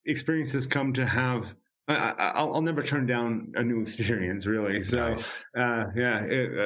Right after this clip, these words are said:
Speaker 1: I, I, I'm, I'm always happy to try things, but I am so in love with what I'm doing, and, and whatever I do with my life, it does have to involve teaching people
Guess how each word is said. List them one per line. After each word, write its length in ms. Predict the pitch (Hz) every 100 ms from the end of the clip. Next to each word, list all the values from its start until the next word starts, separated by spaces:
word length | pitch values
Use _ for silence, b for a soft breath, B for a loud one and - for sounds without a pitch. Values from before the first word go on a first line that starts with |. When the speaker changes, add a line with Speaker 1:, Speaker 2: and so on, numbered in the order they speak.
| -
Speaker 1:
I, 120 | 120
I, 160 | - 127 - 123
I'm, 120 | 120
I'm 140 | 120
always 260 | 151 160 170
happy 300 | 135 139 123
to 80 | 110
try 320 | - 123 123
things, 340 | 127 143 143
but 260 | 131 123 107
I 120 | 113
am 160 | 110 107
so 240 | - 131
in 120 | 123
love 140 | 113 113
with 140 | 110
what 140 | 110 107
I'm 100 | 107
doing, 400 | 107 104 101 101 B B B
and, 220 | 117 117
and 420 | - 117 120 113 123
whatever 380 | 131 143 143
I 100 | 127
do 280 | 117 113 113
with 200 | 107 107
my 140 | 113 113
life, 300 | 110 104 101
it 100 | 104
does 300 | 127 127 117
have 220 | 117 113
to 140 | 113
involve 560 | 107 101 101 95 92 92 B B _
teaching 520 | - 143 - 117 104
people 500 | 107 95 92 95 95